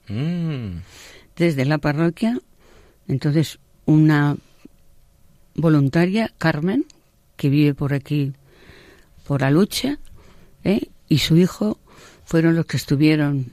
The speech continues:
Speaker 2: en, en directo llevándolo todo, y era porque, eh, yo era la coordinadora de, de confirmación y parece que lo estoy oyendo ahora,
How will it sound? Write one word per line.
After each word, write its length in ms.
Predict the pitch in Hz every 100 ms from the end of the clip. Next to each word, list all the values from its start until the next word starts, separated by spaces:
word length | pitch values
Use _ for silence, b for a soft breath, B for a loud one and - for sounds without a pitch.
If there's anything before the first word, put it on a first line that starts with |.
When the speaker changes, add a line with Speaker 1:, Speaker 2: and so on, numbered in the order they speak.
| -
Speaker 2:
en, 640 | 139 135 131 135 135 135 - _ _ _ _ _ _ _ _ -
en 300 | - 135 131
directo 420 | 143 190 - 156
llevándolo 540 | 147 147 143 139 139
todo, 360 | 143 170 226 311 B B B B B
y 100 | 139
era 160 | 143 147
porque, 560 | 151 127 139 131 120 -
eh, 320 | 143 139 139
yo 120 | 127
era 160 | 139 143
la 120 | 143
coordinadora 640 | 135 127 143 143 139 139 139
de, 320 | 139 139 139
de 140 | - 139
confirmación 760 | 151 131 151 160 - 165 160 -
y 100 | 151
parece 420 | 143 151 156 - 165
que 120 | 147
lo 100 | 143
estoy 440 | - - 147 147 - _ _ -
oyendo 480 | 151 147 156 143 139
ahora, 300 | 139 170